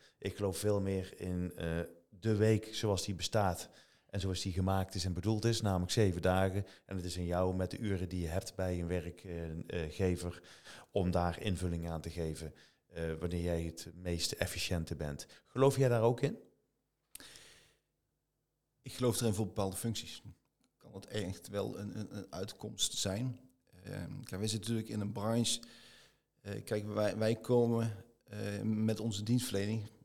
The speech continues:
Speaker 2: bij, bij derden. Dus we hangen heel vaak, eh,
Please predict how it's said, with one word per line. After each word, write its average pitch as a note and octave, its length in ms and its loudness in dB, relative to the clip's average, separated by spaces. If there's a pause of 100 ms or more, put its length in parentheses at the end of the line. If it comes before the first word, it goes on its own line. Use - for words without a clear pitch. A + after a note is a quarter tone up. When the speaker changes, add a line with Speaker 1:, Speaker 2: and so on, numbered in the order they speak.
Speaker 2:
bij, F#2+ 440 -2 (600)
bij G#2+ 140 -2
derden. G#2+ 320 2 (800)
Dus - 160 -12
we F#2+ 80 -8
hangen G2 220 -2
heel A2+ 240 2
vaak, G2 340 2
eh, A2 100 -12